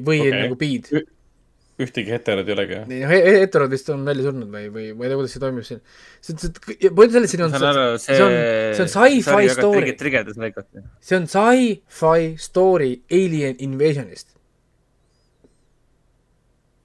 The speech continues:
Speaker 1: Aga see, ma ei saa
Speaker 2: Mm.
Speaker 1: vaadata seda, sest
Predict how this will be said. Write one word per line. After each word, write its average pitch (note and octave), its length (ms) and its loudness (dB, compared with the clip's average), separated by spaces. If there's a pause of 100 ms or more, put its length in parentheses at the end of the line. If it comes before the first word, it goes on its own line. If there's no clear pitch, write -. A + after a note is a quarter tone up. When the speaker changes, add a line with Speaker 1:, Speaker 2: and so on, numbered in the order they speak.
(440)
Speaker 1:
Aga C#3+ 140 -4
see, D#3 100 -4
ma F3 100 6
ei F3 80 2
saa G3+ 120 6
Speaker 2:
Mm. G#3 80 6
Speaker 1:
vaadata G3 400 4
seda, G#2 200 -14 (560)
sest - 300 -16